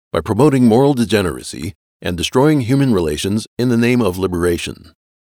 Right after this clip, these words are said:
According to Sylvia Ann Hewlett, an American economist and gender specialist, modern feminism is the major contributing factor to a large number of single-mother households, while no-fault divorce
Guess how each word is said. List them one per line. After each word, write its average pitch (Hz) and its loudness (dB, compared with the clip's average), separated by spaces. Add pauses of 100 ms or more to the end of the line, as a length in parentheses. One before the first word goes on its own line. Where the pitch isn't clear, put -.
(760)
According 165 -2
to 107 -4
Sylvia 147 0
Ann 101 -2
Hewlett, 87 -2 (380)
an 98 -2
American 107 2
economist 82 -4
and 90 -6
gender 117 0
specialist, 71 -10 (560)
modern 156 0
feminism 104 2 (320)
is 104 -4
the 85 -4
major 143 0
contributing 110 0
factor 82 -4 (320)
to 92 -2
a - -4
large 117 -2
number 98 -2
of 78 -10
single-mother 110 0
households, 73 -6 (480)
while 90 -2
no-fault 113 0
divorce 87 -4